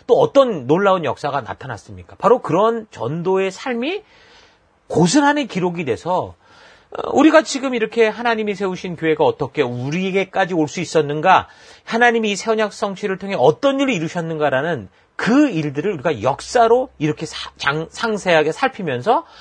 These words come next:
이렇게 그 하나님의 그, 예, 행하신 일들을 우리가 배울 수 있게 된 겁니다. 얼마나 놀라운 일입니까?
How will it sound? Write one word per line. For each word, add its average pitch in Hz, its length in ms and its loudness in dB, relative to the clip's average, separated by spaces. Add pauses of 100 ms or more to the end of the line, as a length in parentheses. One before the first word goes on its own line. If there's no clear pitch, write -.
이렇게 226 280 2
그 - 100 -10
하나님의 175 520 -2
그, 139 260 -4 (240)
예, 120 100 -6
행하신 160 460 -2
일들을 110 340 -6
우리가 143 240 -6
배울 160 260 0
수 - 120 -8
있게 - 180 -10
된 98 220 -10
겁니다. - 380 -14 (240)
얼마나 190 360 2
놀라운 123 380 -4
일입니까? - 400 -18